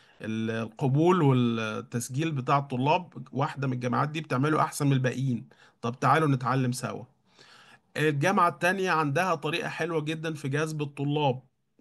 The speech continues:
وط-، اللي هو بنسميها student recruitment، استقطاب الطلاب. لا مانع ان نقول الافكار للباقيين. طب والمنافسة؟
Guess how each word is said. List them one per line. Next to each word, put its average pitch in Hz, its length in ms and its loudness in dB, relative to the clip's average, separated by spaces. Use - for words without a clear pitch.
وط-، 123 580 0
اللي 117 560 0
هو 139 160 4
بنسميها 131 480 -2
student 151 480 -4
recruitment، 151 680 -4
استقطاب 147 480 -4
الطلاب. 147 500 2
لا 135 220 6
مانع 151 380 4
ان 131 180 0
نقول 143 320 -2
الافكار 135 580 -2
للباقيين. 120 680 -2
طب 151 200 0
والمنافسة؟ 180 680 2